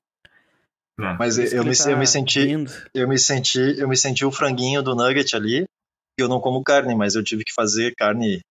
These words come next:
Speaker 2: agora recentemente pra, pra, pra uma pessoa que tava comigo e, ah, bah,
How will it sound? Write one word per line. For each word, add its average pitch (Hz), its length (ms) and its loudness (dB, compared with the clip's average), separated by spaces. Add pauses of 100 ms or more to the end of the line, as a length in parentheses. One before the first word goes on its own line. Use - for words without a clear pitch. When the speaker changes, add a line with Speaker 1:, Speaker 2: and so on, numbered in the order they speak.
(120)
Speaker 2:
agora 101 240 0
recentemente 107 600 0
pra, 98 340 0
pra, 90 340 0
pra 95 120 -2
uma 98 180 -2
pessoa 101 260 -4
que - 80 -8
tava 208 220 0
comigo 127 420 -2 (140)
e, 135 460 0 (1080)
ah, 120 380 2 (680)
bah, 165 160 4